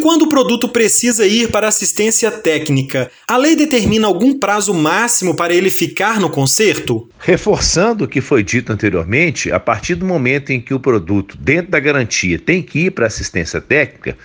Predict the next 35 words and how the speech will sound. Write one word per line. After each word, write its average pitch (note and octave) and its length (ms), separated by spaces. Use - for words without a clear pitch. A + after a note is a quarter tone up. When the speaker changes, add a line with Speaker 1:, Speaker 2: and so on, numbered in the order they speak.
Speaker 2:
o B2 100
prazo C#3 440
que - 100
a - 20
lei B2 140
determina A#2+ 680
é C3+ 60
que - 120
ele C3 120
fique - 320
lá A2+ 180
até B2 320
trinta C3+ 420
dias. G#2+ 640
Contudo, E3+ 640
o G#2+ 60
consumidor D3+ 680
pode F#3 460
entrar D#3 520
em E3+ 120
acordo D#3 720
com G3 260
o E3+ 60
fornecedor, B2 800
estendendo F3+ 920
esse C3+ 240
prazo A2+ 460
aí C#3+ 280
para, C#3 200
no E3 120
máximo, D3 540
cento - 540
e C#3 40
oitenta G#2 440
dias. C#2+ 460